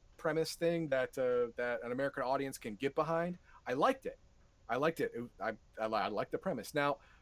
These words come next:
the problem is the story aspects are not for American viewers. If you grew up in Japan, were in the culture,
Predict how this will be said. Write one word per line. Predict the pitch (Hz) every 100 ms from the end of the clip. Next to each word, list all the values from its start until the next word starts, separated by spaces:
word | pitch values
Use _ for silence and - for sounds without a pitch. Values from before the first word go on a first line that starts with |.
| -
the | 135
problem | - 214 262 247 151
is | 120 107 135 - - - - _ - _ - - - -
the | 135
story | - 202 190 175
aspects | 185 247 - 123 110 - - - _ - _ - - - - -
are | 143
not | 139 151 165 -
for | 165
American | 143 127 123 123
viewers. | 165 151 104 -
If | 233 240
you | 202 214 202 151
grew | 156 208
up | 208
in | 196
Japan, | 202 175 143 135 135 - - -
were | 131 139
in | 160
the | 151
culture, | - 190 190 - 110 107